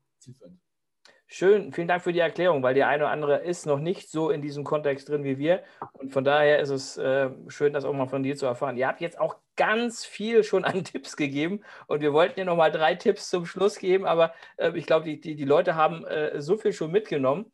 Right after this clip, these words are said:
Speaker 2: Ähm, aber vielleicht habt ihr ja noch mal den einen oder anderen Tipp,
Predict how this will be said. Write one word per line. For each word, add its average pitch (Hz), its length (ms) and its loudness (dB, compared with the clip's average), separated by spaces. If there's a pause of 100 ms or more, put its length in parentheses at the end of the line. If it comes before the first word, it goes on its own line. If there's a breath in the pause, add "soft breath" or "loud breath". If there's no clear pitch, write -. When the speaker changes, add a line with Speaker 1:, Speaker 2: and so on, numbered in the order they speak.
(380 soft breath)
Speaker 2:
Ähm, 156 400 -2
aber 160 240 0
vielleicht 151 320 4
habt 175 200 -2
ihr 185 80 -4
ja 160 120 2
noch 156 140 0
mal 147 220 0
den 143 200 -4
einen 160 320 -2
oder 147 220 2
anderen 147 340 -4
Tipp, 143 280 -2